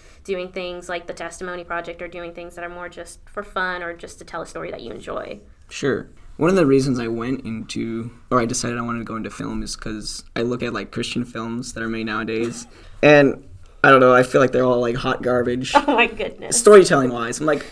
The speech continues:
Speaker 2: the Bible is the greatest story ever
Speaker 1: Mm-hmm.
Speaker 2: told. Why can't Christians make a decent story,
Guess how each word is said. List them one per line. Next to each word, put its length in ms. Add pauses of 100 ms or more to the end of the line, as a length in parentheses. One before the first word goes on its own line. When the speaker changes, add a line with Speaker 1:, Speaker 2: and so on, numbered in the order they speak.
Speaker 2:
the 120
Bible 380
is 120
the 80
greatest 380
story 260
ever 140
Speaker 1:
Mm-hmm. 100
Speaker 2:
told. 460 (260)
Why 200
can't 280
Christians 760 (400)
make 240
a 60
decent 360
story, 420